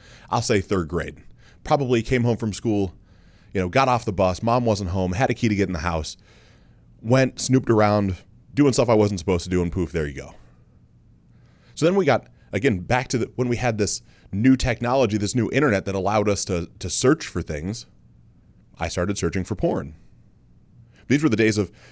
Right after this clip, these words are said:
Pamela Anderson and Jenny McCarthy and Playboy and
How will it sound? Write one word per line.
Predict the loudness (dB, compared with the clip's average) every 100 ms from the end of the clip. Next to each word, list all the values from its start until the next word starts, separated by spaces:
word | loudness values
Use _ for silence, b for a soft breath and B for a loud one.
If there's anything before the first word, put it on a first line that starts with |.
| B
Pamela | -2 0 0
Anderson | 2 2 2 0 -2
and | -4 -2
Jenny | 0 0
McCarthy | -2 0 0 0 -4
and | -6 -4
Playboy | 2 2 2 0 0
and | -4